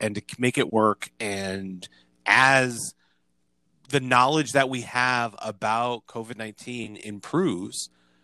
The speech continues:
because it has, thinking again about March and where we are now in December, like, things, we know more, and we're gonna continue to mo-, know more, and we're gonna continue to have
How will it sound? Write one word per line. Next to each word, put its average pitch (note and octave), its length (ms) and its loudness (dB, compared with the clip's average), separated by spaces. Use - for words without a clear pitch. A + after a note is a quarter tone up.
because B2+ 240 4
it B2 80 4
has, A2+ 600 2
thinking B2+ 300 -14
again D3+ 200 -2
about C3 180 -2
March B2+ 540 -4
and A2 140 -16
where A#2+ 120 -8
we C3 120 -2
are C3 100 -2
now C3+ 220 -6
in C3+ 80 -12
December, C3+ 600 -8
like, B2 340 -4
things, E3 540 -10
we D3 140 -6
know G3+ 160 4
more, G#3+ 500 -4
and A2+ 160 -8
we're D#3+ 120 0
gonna F#3 160 2
continue D#3 320 -2
to C3+ 60 -4
mo-, F#2 300 -8
know G#2+ 140 -6
more, F2 400 -14
and A2+ 100 -6
we're A#2+ 120 0
gonna B2 100 4
continue D#3 320 4
to D#3+ 80 6
have D#3 480 6